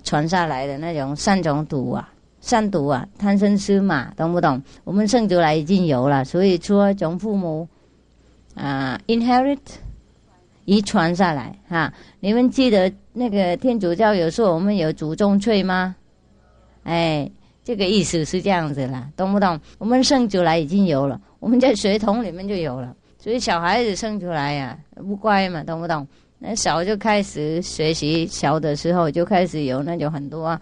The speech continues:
坏的习惯了，有没有？所以我们才说从父母遗传下来，嗯，这个也不知道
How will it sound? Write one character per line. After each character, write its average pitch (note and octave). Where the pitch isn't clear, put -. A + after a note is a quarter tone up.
坏 G#3
的 D#3+
习 C#3
惯 D3+
了， D3
有 C#3+
没 F3
有？ D3+
所 G3
以 A3
我 G3
们 F3+
才 E3+
说 F#3+
从 E3
父 B3
母 F#3
遗 F3+
传 D3+
下 D#3+
来， C#3
嗯， C3+
这 G#3
个 D3+
也 C#3
不 E3
知 F3
道 F3